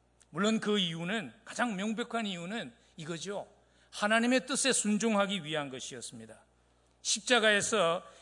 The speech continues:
인간의 죄를 대신 지시고 죽으심으로 하나님의 뜻을 이루기 위해서 예수님께서 왕이심을 선포하며 나귀를 타고 예루살렘에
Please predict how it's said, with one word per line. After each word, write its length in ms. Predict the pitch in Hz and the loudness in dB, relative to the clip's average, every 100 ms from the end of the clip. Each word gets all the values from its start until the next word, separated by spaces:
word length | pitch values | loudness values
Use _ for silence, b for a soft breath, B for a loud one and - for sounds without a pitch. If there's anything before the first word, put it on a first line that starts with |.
| B | B
인간의 420 | 220 233 240 247 | 2 6 6 6
죄를 320 | 190 202 208 | 2 0 0
대신 340 | 202 170 185 180 | -2 -6 -6 -6
지시고 560 | 165 - 160 170 175 | -8 -8 -8 -6 -8
죽으심으로 840 | - 180 170 - 165 151 160 190 185 b b | -8 -10 -10 -12 -12 -10 -6 -8 -8 b b
하나님의 640 | - 196 196 202 220 226 220 | -6 0 4 4 4 0 -2
뜻을 460 | 262 - 262 147 B B | -4 0 0 -2 B B
이루기 480 | 190 202 226 277 262 | 0 2 4 4 2
위해서 260 | 190 175 208 | 0 -2 -2
예수님께서 1000 | 151 175 170 165 143 151 - 196 143 - B B | -2 -6 -6 -10 -8 -6 -4 -4 -6 -8 B B
왕이심을 640 | 139 196 254 - 269 269 | 4 4 4 2 0 0
선포하며 680 | 247 202 180 - 165 151 151 | 0 -4 -8 -2 -2 -2 -8
나귀를 480 | 127 143 151 165 160 | -4 -2 -2 -10 -10
타고 480 | 160 143 180 196 b b - | -8 -8 -8 -10 b b -10
예루살렘에 760 | 143 151 147 143 139 147 170 | -8 -8 -10 -10 -10 -12 -14